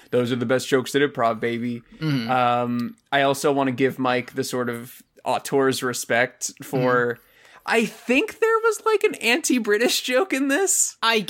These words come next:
Speaker 2: I don't, yeah, I guess,
Speaker 1: I didn't
Speaker 2: 'cause
Speaker 1: catch it
Speaker 2: they're at,
Speaker 1: until,
Speaker 2: like
Speaker 1: like, I did a last pass right before we recorded, and I picked up that, like, when Elaine May is like, "My f-, fucking chompers, I'm gonna pop your tires with my strong front teeth," and all that shit.
Speaker 2: Mm-hmm.
Speaker 1: Like, he was like,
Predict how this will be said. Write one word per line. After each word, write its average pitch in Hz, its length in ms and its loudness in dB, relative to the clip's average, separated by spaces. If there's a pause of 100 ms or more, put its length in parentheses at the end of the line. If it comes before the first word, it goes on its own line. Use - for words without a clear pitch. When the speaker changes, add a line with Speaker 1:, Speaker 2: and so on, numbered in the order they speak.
Speaker 2:
I 233 180 2
don't, 262 180 0
yeah, 311 300 2
I 262 80 4
guess, 196 160 0
Speaker 1:
I - 40 2
didn't 320 180 0
Speaker 2:
'cause 294 100 0
Speaker 1:
catch 285 100 -4
it 294 40 2
Speaker 2:
they're 262 100 2
at, 247 100 2
Speaker 1:
until, 240 80 2
Speaker 2:
like 220 240 -2
Speaker 1:
like, - 100 -18 (280)
I 190 100 2
did 240 140 2
a 240 60 2
last 196 400 0
pass 190 360 0
right 156 180 2
before 160 260 -2
we 151 60 2
recorded, 135 680 0
and 135 120 0
I 135 60 2
picked - 280 -2
up 139 160 0
that, - 120 -6
like, 127 200 0 (220)
when 160 560 0
Elaine 143 300 2
May 135 160 2
is 123 120 0
like, 123 160 0
"My 139 140 0
f-, 135 240 -8
fucking 139 400 -2
chompers, 117 520 0
I'm 120 80 0
gonna 123 120 2
pop 120 240 2
your 117 100 -4
tires 113 320 2
with 113 80 -6
my 117 100 -2
strong 117 280 -2
front 101 240 -6
teeth," 113 220 -4
and 113 80 -4
all 113 100 -2
that 117 180 -4
shit. 135 320 2 (140)
Speaker 2:
Mm-hmm. 139 360 -2
Speaker 1:
Like, 127 320 -2 (520)
he 156 160 0
was 143 160 0
like, 135 200 0